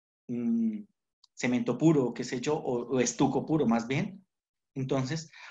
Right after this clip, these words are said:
hay toda una teoría. Responderte te la respondo de, este mo-, de esta manera.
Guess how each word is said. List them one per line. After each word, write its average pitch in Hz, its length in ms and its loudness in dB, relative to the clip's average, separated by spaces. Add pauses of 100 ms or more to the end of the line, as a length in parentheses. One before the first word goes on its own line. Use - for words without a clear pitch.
hay 147 200 4
toda 165 200 8
una 175 260 0
teoría. 131 520 2 (520)
Responderte 151 640 4
te 202 120 -2
la 156 140 8
respondo 135 440 0
de, 147 100 0
este 143 180 -2
mo-, 139 240 -2
de 131 100 2
esta 127 220 0
manera. 123 440 -2